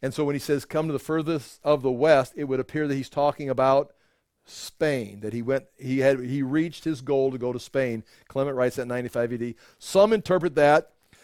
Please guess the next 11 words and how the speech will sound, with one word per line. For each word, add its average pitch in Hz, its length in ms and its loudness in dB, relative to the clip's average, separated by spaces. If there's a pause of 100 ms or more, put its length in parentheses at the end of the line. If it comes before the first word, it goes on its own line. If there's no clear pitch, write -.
(160)
that 143 200 0
Clement 170 340 0
is 147 160 -2
writing 147 380 4 (260)
that 147 140 4
his 139 160 -2
goal, 151 560 4 (220)
having 156 280 0
come 165 220 2
to 156 80 -2
Corinth, 147 720 0